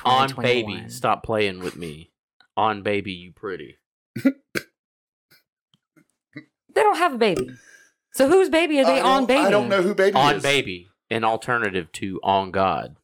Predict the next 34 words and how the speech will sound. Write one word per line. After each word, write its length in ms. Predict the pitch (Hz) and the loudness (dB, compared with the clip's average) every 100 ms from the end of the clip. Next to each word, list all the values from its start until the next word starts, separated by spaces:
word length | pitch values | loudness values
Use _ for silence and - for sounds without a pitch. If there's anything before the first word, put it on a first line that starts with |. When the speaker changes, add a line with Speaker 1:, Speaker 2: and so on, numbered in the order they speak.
| - | 2
Speaker 2:
On 260 | 240 269 | 4 4
a 140 | - 233 | 2 0
baby? 300 | 240 262 302 | 2 2 -2
Speaker 1:
Used 140 | 294 | -2
when 160 | 214 196 | -4 -2
trying 280 | 120 107 | -2 -4
to 60 | 101 | -4
make 220 | 95 - | -8 -8
a 40 | - | -10
point 360 | 107 98 85 - _ | -8 -6 -8 -14 _
when 200 | 95 98 | -12 -10
ass-, 220 | 80 - - | -10 -14 -6
or 200 | 104 95 | -2 0
when 160 | 92 87 | -2 -6
asserting 400 | - 98 87 80 | -4 -4 -4 -14
the 60 | |
truth 280 | - 95 - | -12 -12 -12
of 60 | 80 | -14
your 100 | - | -2
Speaker 2:
Oh, 60 | 320 | 0
Speaker 1:
statement. 380 | 370 370 - _ - | 0 -2 -8 _ -2
Speaker 2:
okay. 640 | 339 370 285 247 254 254 _ _ _ _ _ _ 233 | 0 0 0 -2 -4 -8 _ _ _ _ _ _ 0
Okay. 500 | 262 220 170 160 151 - _ | 0 0 -4 -6 -14 -20 _
So, 520 | - - 214 202 196 180 151 | -6 0 4 4 2 0 -4
Speaker 1:
<clears throat> 160 | 139 185 | -8 -2
Speaker 2:
just 320 | 233 277 - | 0 0 0
like 400 | 247 226 220 - _ _ - | 0 2 -2 -12 _ _ -6
the 60 | 180 | -2
whole 200 | 208 202 | -2 -2
Tinkerbell 640 | - 254 214 160 147 139 | -4 -4 -4 -2 -2 -4
thing, 360 | 143 131 135 139 _ _ | -8 -8 -10 -16 _ _
when 120 | 143 | -10
you 100 | 151 | -8
say, 540 | 151 165 147 139 131 | -4 -2 -2 -2 -6